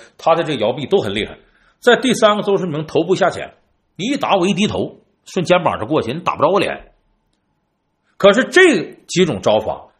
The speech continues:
必须要在充沛的体力保证之下你才行。你一打我能够敏锐地感知到你要打上来，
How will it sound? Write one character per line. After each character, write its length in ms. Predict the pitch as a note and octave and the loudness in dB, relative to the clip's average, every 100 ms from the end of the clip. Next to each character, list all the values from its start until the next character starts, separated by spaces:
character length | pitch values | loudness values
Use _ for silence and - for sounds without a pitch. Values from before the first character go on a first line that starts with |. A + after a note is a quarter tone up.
| _ | _
必 180 | D#4 C4 | -2 -2
须 260 | - G3+ G#3 | -2 -2 2
要 180 | G#3 C#3+ | 4 4
在 380 | D3 A#2+ - _ _ | 0 -4 -8 _ _
充 240 | - A#3+ A#3+ | -6 -4 -2
沛 180 | A#3 G#3 | 0 0
的 120 | D#3 | -2
体 240 | - F2 | -10 -10
力 100 | B2 | -8
保 220 | - D2+ | -6 -6
证 120 | G#2+ C3+ | -8 -10
之 120 | A#2 | -8
下 180 | D3 A#2+ | -6 -8
你 80 | |
才 160 | F2+ E2 | -8 -16
行。 160 | - - _ _ _ _ _ | -18 -20 _ _ _ _ _
你 100 | F3+ | -2
一 120 | D4+ | 0
打 220 | - A2+ | 0 0
我 140 | C#3 B2 | 0 -2
能 100 | G#3+ | -2
够 80 | |
敏 220 | G#3+ A2+ G#2+ | -2 -4 -2
锐 160 | A#3+ | -2
地 80 | E3+ | 0
感 180 | - D2 | -2 -4
知 100 | G#2 | -2
到 300 | A#2 - - _ _ _ | -2 -4 -10 _ _ _
你 120 | B2 | 0
要 80 | F#3 | 2
打 200 | F#3 - | 2 0
上 140 | - | -6
来， 80 | A2+ | -8